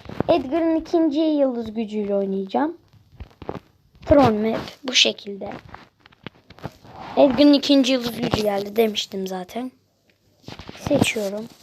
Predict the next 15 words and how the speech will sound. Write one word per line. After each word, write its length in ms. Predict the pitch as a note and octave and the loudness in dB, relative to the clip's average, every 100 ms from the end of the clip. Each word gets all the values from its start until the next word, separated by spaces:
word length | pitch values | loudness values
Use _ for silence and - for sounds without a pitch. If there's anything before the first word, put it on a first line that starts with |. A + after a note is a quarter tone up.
| _ _ _ _ - | _ _ _ _ -18
İkinci 380 | C#4 C#4 B3+ B3 | -6 -2 -2 0
yıldız 320 | A#3+ G#3+ G#3+ | -2 -2 -4
gücünü 340 | G#3+ G3 G3+ | -4 -4 -6
alıyorum. 580 | G3 F#3+ F#3+ F#3 G3 B3 - _ - _ _ _ - - | -6 -6 -4 -4 -4 -8 -12 _ -20 _ _ _ -20 2
Botlarla 580 | D#4 D#4 - D4+ C4+ A#3 | 4 4 2 2 4 0
oynuyorum. 520 | G3+ G3 F#3+ F#3 B3 - _ _ _ _ _ _ _ - - - - _ - - - | -4 -8 -8 -8 -10 -12 _ _ _ _ _ _ _ -20 -20 -20 -20 _ -20 -16 2
Bu 100 | B3+ | 6
arada 280 | C4+ C#4 C#4+ | 8 6 4
Colette'i 420 | - D4 C#4+ D4 | 6 6 4 0
yirmi 240 | D4+ D4 C#4+ | -2 0 -2
rütbe 240 | C4+ C#4+ | -4 -4
yaptık. 540 | C#4+ C4 - - - _ _ _ _ - | -4 -6 -12 -18 -18 _ _ _ _ -16
Sonunda. 640 | - A#3 A3+ A3 G#3 B3+ D4+ _ _ _ _ - - - | 0 2 2 2 2 2 0 _ _ _ _ -20 -20 -8
Mortis'te 420 | C4+ C4+ - - A#3+ | 2 2 2 -2 -2
kasacağız. 560 | A3 G#3+ - C#4 - | -4 -4 -2 -2 -4